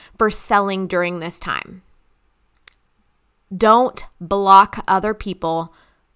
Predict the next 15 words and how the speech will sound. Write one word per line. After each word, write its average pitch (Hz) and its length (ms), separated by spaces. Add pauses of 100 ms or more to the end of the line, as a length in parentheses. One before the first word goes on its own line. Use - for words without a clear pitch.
(140)
from 175 580 (720)
their 202 520
experience 208 1120 (400)
or 220 160
an 208 180
opportunity 196 1080
to 180 240
grow, 233 760 (280)
to - 140
change, 220 800 (640)
to 214 220
be 170 280 (120)
impacted. 226 1000 (1160)
Don't 226 420 (180)
block 196 560